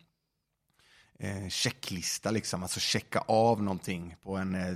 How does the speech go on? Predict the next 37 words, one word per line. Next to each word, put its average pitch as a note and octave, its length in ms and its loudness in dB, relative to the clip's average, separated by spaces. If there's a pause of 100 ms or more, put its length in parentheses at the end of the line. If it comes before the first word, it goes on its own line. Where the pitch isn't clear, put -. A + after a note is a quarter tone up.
tidslinje F#2 840 -4
eller G2+ 160 0
vad F#2+ 200 0
som F#2+ 160 0
helst. G#2 380 -2 (340)
Men G#2 120 -2
däremot B2 360 10
så - 100 -6
tycker - 400 -2
jag B2+ 60 10
verkligen C3 360 6
att, - 280 -6 (320)
eh, F2+ 400 -6
någonting G2 260 -2
som F#2 120 -4
Camillo G#2 460 2
sa, F2 320 4 (100)
som G2+ 220 -2
var G2 80 2
med G2 180 2
oss F#2 300 -2
för F#2 120 -4
några, F#2 400 0 (560)
för F2+ 80 -18
några, F2+ 400 -6
mm, F2 280 -2 (440)
avsnitt F#2+ 360 4
sen. B2 280 8 (1200)
Just A#2+ 320 4
det A2+ 60 4
här G#2+ 220 4
att, - 320 -4 (480)
fan, G#2+ 200 2
glöm A2 420 6
inte C3+ 160 2
att F2+ 80 -4
fira G#2 600 2